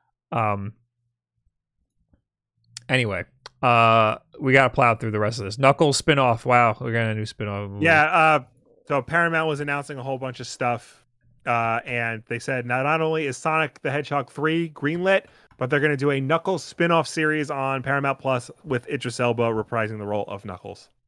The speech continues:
Speaker 1: Uh, that's crazy. Uh, I have
Speaker 2: Yeah.
Speaker 1: little faith in a s-, in a T V show. <laughs>
Speaker 2: A T V
Speaker 1: Uh,
Speaker 2: show centered around Knuckles specifically. Like, I don't know,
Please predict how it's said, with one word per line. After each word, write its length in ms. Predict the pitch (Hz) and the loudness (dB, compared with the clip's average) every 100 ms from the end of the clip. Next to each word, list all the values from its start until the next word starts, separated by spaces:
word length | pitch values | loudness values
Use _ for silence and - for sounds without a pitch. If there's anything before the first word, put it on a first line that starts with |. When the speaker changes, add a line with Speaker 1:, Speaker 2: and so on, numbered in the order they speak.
| _ _ _ _ _ _ _ - _ _ _ _ _ - | _ _ _ _ _ _ _ -20 _ _ _ _ _ 4
Speaker 1:
Uh, 240 | 135 135 | 6 6
that's 340 | 120 117 110 - | 4 4 2 0
crazy. 320 | - - 135 _ _ - | -10 -12 -14 _ _ -8
Uh, 300 | 127 120 117 120 | 0 4 4 4
I 120 | 139 | 4
have 180 | 156 165 | 4 2
Speaker 2:
Yeah. 80 | 135 | 2
Speaker 1:
little 200 | 147 160 | 2 2
faith 340 | - 135 135 | 4 4 2
in 100 | 127 | 0
a 40 | |
s-, 160 | 107 - | -2 -4
in 140 | 135 | -4
a 80 | 110 | -4
T 220 | 104 120 | -6 -6
V 120 | 107 107 | -4 -2
show. 280 | 127 127 147 | -2 -2 -4
<laughs> 80 | - - - - - _ _ _ _ _ _ - | 4 4 4 -2 -14 _ _ _ _ _ _ -8
Speaker 2:
A 0 | |
T 160 | - | -4
V 100 | 226 - - - - _ - | -4 -6 -16 -20 -20 _ 0
Speaker 1:
Uh, 420 | 143 135 127 123 | 4 6 6 6
Speaker 2:
show 220 | 127 254 | 6 4
centered 440 | - - 202 214 | 4 2 2 2
around 320 | 196 190 180 156 | 2 2 2 0
Knuckles 320 | 160 175 147 | 0 0 -4
specifically. 680 | - 127 - 120 113 - - _ _ _ | -6 -10 -10 -10 -14 -18 -20 _ _ _
Like, 140 | 107 | -4
I 100 | 139 | 0
don't 100 | 185 | 2
know, 400 | 190 175 156 135 | 4 4 4 2